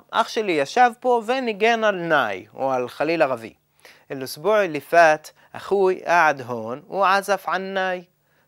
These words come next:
ובציווי איך נגיד? למשל, איך נגיד למישהו לא לשבת פה ולנגן על נאי?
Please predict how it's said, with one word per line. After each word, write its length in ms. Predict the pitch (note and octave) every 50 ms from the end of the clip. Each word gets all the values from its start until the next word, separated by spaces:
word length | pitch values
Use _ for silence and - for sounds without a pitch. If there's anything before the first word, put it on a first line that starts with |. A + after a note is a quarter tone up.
| _ -
ובציווי 600 | A#3+ G3+ F3+ - - C#3+ C3 A#2+ B2+ B2+ B2+ B2
איך 160 | B2 - -
נגיד? 420 | C3+ C3 C3 D3+ E3+ G3+ A3+ B3+ C4 - _ -
למשל, 640 | C#3+ C#3 C#3 - - D#3+ D3 C#3 C#3 C3+ C3+ C3+ - - _ _ -
איך 120 | D#3+ D#3+
נגיד 200 | E3 D#3+ D#3+ D#3
למישהו 440 | D#3 D#3 D#3 C#3+ - - D3 C3+ B2+ - _ _ _ _ _ _ -
לא 240 | B2 D3 F3 G3+ F#3+
לשבת 360 | E3 - - F3 D3+ C#3+ -
פה 260 | _ D3 C3+ B2+ B2
ולנגן 760 | A#2+ A#2+ B2 B2 A#2+ A#2+ A#2 A#2+ A#2+ B2 B2 A#2 B2+ C#3+ C#3
על 120 | B2 A#2 A2+
נאי? 380 | A2+ B2+ D3 F3+ G#3 A3+ B3